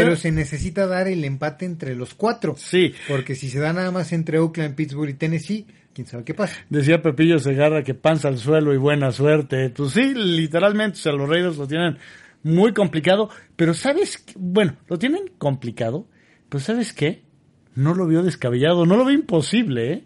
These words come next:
Speaker 2: Que en una de esas se llegue a dar una victoria de Raiders sobre Denver, una derrota de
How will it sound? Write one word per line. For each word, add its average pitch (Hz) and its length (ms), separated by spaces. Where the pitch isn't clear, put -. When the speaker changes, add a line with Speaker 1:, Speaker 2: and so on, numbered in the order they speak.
Speaker 2:
Que 156 100
en 156 80
una 190 180
de 185 80
esas 180 180
se 139 340
llegue 156 240
a 156 60
dar 156 240
una 175 200
victoria 165 380
de 143 60
Raiders 160 340
sobre 123 360
Denver, 143 340
una 185 300
derrota 160 540
de 117 480